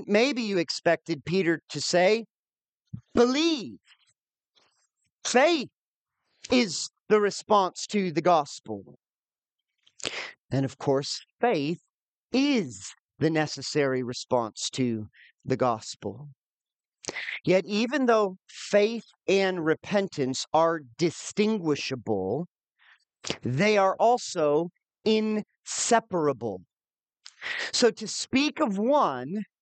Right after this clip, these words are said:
is always to assume the other, because you can't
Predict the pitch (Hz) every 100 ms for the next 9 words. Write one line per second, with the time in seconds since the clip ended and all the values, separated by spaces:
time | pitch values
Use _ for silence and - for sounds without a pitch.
0 | _ _ _ - _ _ - 214 - -
1 | - 240 254 247 165 143 160 - - 196
2 | 160 - 165 156 165 165 _ _ - 131
3 | 196 214 226 156 131 110 123 _ _ _
4 | _ - - - 226 220 208 202 269 277